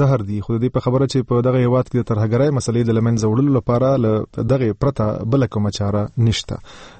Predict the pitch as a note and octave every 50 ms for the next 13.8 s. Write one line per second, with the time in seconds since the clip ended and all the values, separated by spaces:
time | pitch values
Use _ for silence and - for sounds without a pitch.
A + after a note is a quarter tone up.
0 | - - C3 D3 D#3 D#3+ D#3+ D3 D#3+ C#3+ D#3 C#3 - D3+ D#3 D#3 D3+ C#3+ C3+ -
1 | C3+ C3 B2+ B2 - C#3 C#3 C#3 C3+ - - D#3+ D#3 C#3 A#2+ - A2 A#2+ A#2 -
2 | C3 C3 C3 B2+ A#2+ A2+ - A#2 A#2 B2 B2 A#2 A2+ A#2+ A#2+ B2 B2 A#2+ - -
3 | A2+ G#2 A2 B2 C3+ D#3 - - D#3+ D#3+ D#3 - C#3 A2+ G2+ A2+ A2+ A2 G#2 -
4 | - D3 D3 C#3 B2 A2+ G#2+ G#2+ G2+ G2+ G2+ G2+ G#2 G#2 G2+ A#2 B2 C3 C#3 C3
5 | - - D3 C#3+ C#3 C3 B2 B2 B2 - G#2+ A2+ A#2+ B2 B2+ C#3+ D3+ D3+ D3 C#3+
6 | - - - - - _ - B2+ C#3 D#3 E3+ D#3 C3+ B2+ A#2 A2 - A#2+ A#2+ A#2+
7 | A#2 A#2 A#2+ B2+ C#3 C#3 C3 - A2+ G#2 G#2 G2 - - C#3+ D3 C3+ A#2 G#2 G2
8 | - G#2+ G#2 A2 A2 A2 A2 A2 B2+ C#3 C#3+ B2+ B2 A#2 A2+ G#2+ A#2 B2+ C#3+ C#3
9 | - A2 G#2+ G#2 G#2 G2+ G#2 G2+ - - _ - A#2 B2+ A#2 G2+ F#2+ G2 - -
10 | - - - - - - - - - - - - C#3 C3+ - E3 D#3+ D#3+ D#3 D3
11 | C3 C3 - C#3+ C#3 C#3 C3+ C3+ A2 - A2 A#2+ A#2 A#2 B2 A#2+ A2 - A2+ A2+
12 | A#2 A#2 A#2 A#2+ B2+ C3+ A#2+ - - A2 G#2 G#2+ A2 A2 A2 G#2+ G#2 - - -
13 | _ _ - _ - A2 G#2+ G#2+ G#2 A#2+ A#2 G#2 - G2 G2